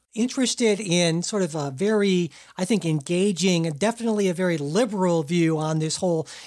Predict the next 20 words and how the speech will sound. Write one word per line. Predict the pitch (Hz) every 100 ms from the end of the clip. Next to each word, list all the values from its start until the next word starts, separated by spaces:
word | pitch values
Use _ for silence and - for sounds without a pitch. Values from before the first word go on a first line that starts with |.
| -
issue, | 202 226 196 165
there's | 175 185 170
a | 165 160
documentary | 254 254 185 175 202 175
that | 170
was | 139
made | 151 156
a | 156
few | 208
years | 170 165 175
ago | 165 160
by | 143 151 143
a |
guy | 156 160
named | 151 135
Robert | 151 170 170 139
Reich, | 147 190 165 -
who | 151
was | 139
a | 147